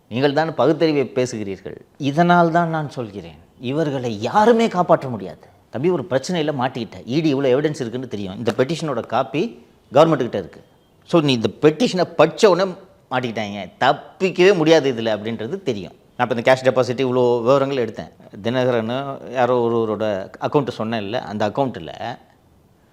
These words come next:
ஒரு கோடி ரூபாய்க்கு ஒரு வருஷத்துல ஒரு கோடியே முப்பது லட்சம் ரூபாய் கேஷ்ல டெபாசிட் பண்ணியிருக்காரு. "ஏது தம்பி உனக்கு துட்டுன்னு?" கேட்டா என்னப்பா பதில் சொல்லுவ? ஒரு, ஒரு லட்ச ரூபான்னு சொன்னா கூட நான் ஜெயபிரகாஷ்ட கைமாத்த வாங்கினேன்னு சொல்லிக்கலாம்.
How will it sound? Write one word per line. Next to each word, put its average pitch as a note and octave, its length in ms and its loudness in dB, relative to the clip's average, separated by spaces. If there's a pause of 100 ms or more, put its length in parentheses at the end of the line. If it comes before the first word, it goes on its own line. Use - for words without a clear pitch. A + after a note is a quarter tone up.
(140)
ஒரு G3+ 180 8
கோடி A#3+ 260 8
ரூபாய்க்கு E3 360 2
ஒரு E3 220 4
வருஷத்துல C3+ 420 2
ஒரு D3 160 6
கோடியே F3 260 4
முப்பது B2 340 2
லட்சம் C3 200 -2
ரூபாய் C3 280 -2
கேஷ்ல E3 400 2
டெபாசிட் B2 420 0
பண்ணியிருக்காரு. G2+ 340 -6
"ஏது D#3+ 340 8
தம்பி D3 220 4
உனக்கு B2 340 0
துட்டுன்னு?" F3+ 280 2
கேட்டா D#3 180 2
என்னப்பா D3+ 260 2
பதில் G#2+ 220 -4
சொல்லுவ? E2+ 340 -12 (920)
ஒரு, C3+ 180 2
ஒரு C3 160 4
லட்ச F3+ 120 8
ரூபான்னு F#3+ 260 6
சொன்னா F#3+ 260 6
கூட F3 180 6
நான் F3+ 220 0
ஜெயபிரகாஷ்ட D#3 720 2
கைமாத்த C3+ 340 2
வாங்கினேன்னு B2 360 -4
சொல்லிக்கலாம். A2 340 -8